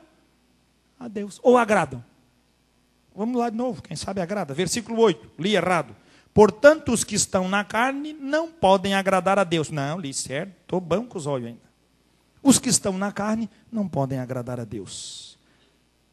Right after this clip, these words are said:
Se nós estamos no Espírito,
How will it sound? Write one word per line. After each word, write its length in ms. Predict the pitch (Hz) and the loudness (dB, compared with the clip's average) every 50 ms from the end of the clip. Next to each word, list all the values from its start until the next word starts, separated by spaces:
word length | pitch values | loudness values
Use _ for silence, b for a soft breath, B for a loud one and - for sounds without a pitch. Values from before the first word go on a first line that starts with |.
| _ _ _ _ _ _ | _ _ _ _ _ _
Se 300 | - - - - 160 156 | -4 0 0 0 0 0
nós 560 | 143 165 175 190 202 208 180 - - - - | 2 4 4 6 6 4 4 2 0 -2 -2
estamos 640 | - - - - - 180 170 160 156 143 135 120 | -2 -4 -4 -4 -4 -4 -4 -2 -2 -4 -6 -8
no 100 | 131 143 | -6 -6
Espírito, 800 | 143 123 - - - - - 233 233 233 240 226 - - 254 233 | -4 -4 -4 -4 -4 -2 -2 0 0 0 0 -2 -4 -4 -6 -6